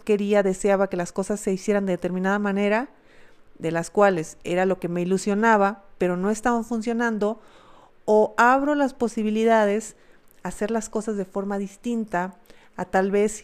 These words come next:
girar un poco el concepto, complementar un poco la información, eh,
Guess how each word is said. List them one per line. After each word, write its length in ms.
girar 480
un 140
poco 240
el 100
concepto, 840
complementar 1000
un 120
poco 260
la 80
información, 1000
eh, 640